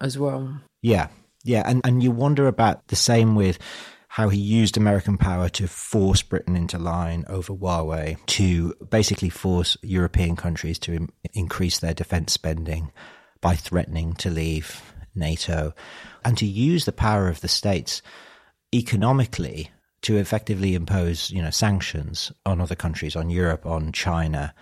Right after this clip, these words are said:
Speaker 2: because it, actually, it turns out the United States is perhaps one of the only countries that actually can do that in a really significant way, and Biden's continued them.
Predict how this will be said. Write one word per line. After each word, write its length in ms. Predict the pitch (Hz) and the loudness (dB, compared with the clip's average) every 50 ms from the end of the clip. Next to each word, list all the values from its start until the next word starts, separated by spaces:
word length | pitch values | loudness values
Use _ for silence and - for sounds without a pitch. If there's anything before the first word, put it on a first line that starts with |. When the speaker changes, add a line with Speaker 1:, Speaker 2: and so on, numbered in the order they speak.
| - - - _ _ _ _ _ | -20 -20 -20 _ _ _ _ _
Speaker 2:
because 340 | - - - - 135 123 117 | -10 -4 0 2 2 2 2
it, 100 | - - - | -2 -2 -2
actually, 380 | - 131 - - - - 104 85 | -2 -2 -2 -4 -2 -2 -2 -2
it 80 | - | -2
turns 260 | - - 98 92 85 92 | -2 0 0 0 0 0
out 180 | 90 85 - | -2 -2 -2
the 80 | - 90 | -2 -2
United 380 | 90 95 90 85 - - - | 0 0 0 0 -2 -6 -10
States 480 | - - - - 87 80 - - - - | -10 -8 -6 -4 -4 -4 -4 -6 -8 -8
is 120 | 90 87 | -8 -10
perhaps 360 | - - 87 80 87 - - - | -8 -8 -6 -6 -6 -8 -6 -4
one 160 | 92 92 90 | -2 0 0
of 80 | 82 | 0
the 140 | 78 85 85 | -2 -2 -2
only 140 | 85 85 85 | 0 -2 -2
countries 420 | - - 87 80 - - 80 - | -4 -6 -8 -8 -6 -8 -8 -8
that 120 | - - - | -8 -6 -6
actually 300 | 82 - - - - - | -6 -8 -8 -10 -10 -12
can 300 | - - 104 104 107 101 | -4 0 0 2 2 2
do 180 | - - - | 0 -4 -8
that 260 | - - - - - - _ | -10 -12 -14 -14 -16 -12 _
in 120 | - 92 82 | -4 -2 -2
a 80 | 80 | -2
really 300 | 78 92 104 104 85 80 | -2 0 0 0 0 -2
significant 600 | - - 80 - 85 82 - 78 - - 73 76 | -4 -6 -4 -4 -6 -6 -6 -8 -10 -8 -6 -2
way, 220 | 78 90 87 80 80 | 0 0 0 0 -2
and 120 | 80 - | -4 -2
Biden's 440 | - 87 87 85 85 87 85 - - _ _ _ _ _ _ _ _ _ _ _ _ _ _ | 0 2 2 4 2 2 0 0 -4 _ _ _ _ _ _ _ _ _ _ _ _ _ _
continued 500 | - - 87 87 - 101 95 85 80 - | -2 -2 -2 0 0 0 0 0 -2 -4
them. 260 | - 58 - - - | -8 -10 -10 -12 -16